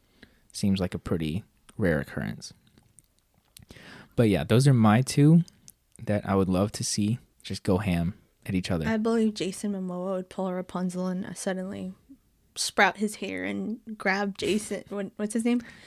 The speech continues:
Speaker 2: Dwayne The Rock Johnson.
Speaker 1: Yeah.
Speaker 2: He would grab Dwayne The Rock Johnson and just slap him up against the car.
Speaker 1: Wow. I wanna see Dwayne Johnson pull out a metal chair from somewhere.
Speaker 2: He, what was it? We saw the, what was that movie called? The very last <laughs> movie that he did.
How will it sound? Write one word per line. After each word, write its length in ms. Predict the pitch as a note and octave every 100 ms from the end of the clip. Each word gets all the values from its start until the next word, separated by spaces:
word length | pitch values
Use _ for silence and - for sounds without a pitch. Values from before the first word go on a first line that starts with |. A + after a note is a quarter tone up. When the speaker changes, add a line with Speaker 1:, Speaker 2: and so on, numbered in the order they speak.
| - _
Speaker 2:
Dwayne 320 | - G#3 G#3+ A3
The 60 |
Rock 380 | G3+ F#3+ G#3 - -
Johnson. 640 | G3 G#3+ A3 E3+ C#3+ G#3+
Speaker 1:
Yeah. 240 | B2+ G#2+ A2 - _
Speaker 2:
He 120 | F#3
would 120 | F#3+
grab 280 | - F#3 F#3+
Dwayne 200 | F3+ F3
The 60 | F#3
Rock 240 | E3+ F#3
Johnson 400 | - E3 - E3
and 80 | D#3+
just 140 | F3+ -
slap 280 | - D#3+
him 80 | F#3+
up 200 | E3+ F#3
against 280 | F3 F3+ -
the 60 | -
car. 300 | F3+ E3 F3+ _ G#2+
Speaker 1:
Wow. 400 | F#2+ D#2+ D#2 F#2+
I 80 | A2+
wanna 160 | G#2+ A2+
see 160 | A2+
Dwayne 320 | G#2 F#2 F#2
Johnson 460 | F#2 - - F2+ F2+
pull 260 | - E2 F2
out 220 | E2 E2+ -
a 100 | F#2+
metal 240 | E2+ E2
chair 400 | - - D2 F2 -
from 340 | - - D#2 G2 -
somewhere. 420 | E2+ D#2+ D2+ - _ _ -
Speaker 2:
He, 460 | - G#3 G#3 G3 -
what 160 | - A3+
was 240 | A#3 A#3
it? 280 | B3 A3 - - -
We 260 | A3+ C4
saw 520 | B3+ C4 C4 D4 D#4 D#4+ - _ _ - _ _ _ -
the, 800 | A3+ A#3+ A#3 A3 G#3 G3+ G#3+ -
what 100 | A#3
was 100 | C4
that 160 | C#4 A3
movie 240 | A#3+ A#3
called? 260 | A3 F#3+ G3
The 60 |
very 240 | G#3 G3+ A3
last 440 | G#3+ G#3 G#3+ -
<laughs> 0 |
movie 260 | G#3 G3 G#3+
that 180 | G#3+ G#3
he 180 | - G3+
did. 520 | G3 F3+ A3 A#3